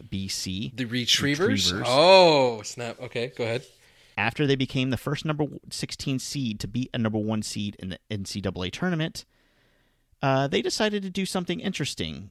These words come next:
Speaker 1: that next Saturday morning.
Speaker 2: What did they do?
Speaker 1: They filed, they filed for a trademark with the U S Patent and Trademark Office for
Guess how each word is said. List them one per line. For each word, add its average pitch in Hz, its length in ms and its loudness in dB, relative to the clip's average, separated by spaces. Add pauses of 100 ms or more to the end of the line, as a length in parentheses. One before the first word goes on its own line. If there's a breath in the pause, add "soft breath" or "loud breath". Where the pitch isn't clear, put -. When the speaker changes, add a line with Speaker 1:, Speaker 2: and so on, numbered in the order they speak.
(160)
Speaker 1:
that 101 200 -2
next 101 240 -4
Saturday 92 320 -2
morning. 101 380 -6 (760)
Speaker 2:
What 123 100 -12
did 117 100 -8
they 120 80 -6
do? 165 140 -4 (460)
Speaker 1:
They 196 140 2
filed, 160 460 0 (180)
they 170 140 2
filed 139 380 0
for 139 200 -2
a 143 60 0
trademark 131 880 -4 (500)
with 101 140 -4
the 98 80 -2
U 101 120 0
S - 120 -4
Patent 95 240 -4
and 92 80 -6
Trademark 87 400 -6
Office - 460 -10 (100)
for 92 380 -4